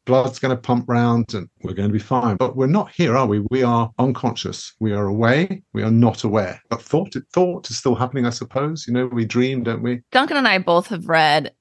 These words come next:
Speaker 2: and this is good for the listeners even to know, Eckhart Tolle's Power of Now. And I've also read New Earth. And it's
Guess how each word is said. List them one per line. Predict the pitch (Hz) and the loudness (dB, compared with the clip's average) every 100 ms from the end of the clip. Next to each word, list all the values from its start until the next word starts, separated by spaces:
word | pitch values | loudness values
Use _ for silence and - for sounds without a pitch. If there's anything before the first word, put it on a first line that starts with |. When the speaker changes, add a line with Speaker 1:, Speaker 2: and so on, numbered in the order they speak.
| - | -2
Speaker 2:
and | 185 208 | 0 2
this | 220 226 | 0 0
is | 190 | -2
good | - 196 175 | -2 0 0
for | - | -2
the | 160 | -8
listeners | 151 156 - 165 160 - | -4 -6 -6 -8 -8 -10
even | 139 139 | -8 -8
to | 165 | -8
know, | 147 117 143 _ - | -8 -6 -8 _ -4
Eckhart | 185 185 175 - | -2 0 0 0
Tolle's | 180 151 151 190 | 0 2 0 -2
Power | 170 147 127 | -2 0 0
of | 143 | -2
Now. | 151 120 107 160 202 | 0 2 2 0 -2
And | - 170 165 151 147 - | 0 2 2 0 -2 -2
I've | 170 | 0
also | 190 208 | 0 0
read | 160 151 | -2 0
New | 156 143 - | -2 -4 -2
Earth. | 143 127 156 - _ - | -2 -2 -6 -12 _ -4
And | 180 | 0
it's | 180 | 0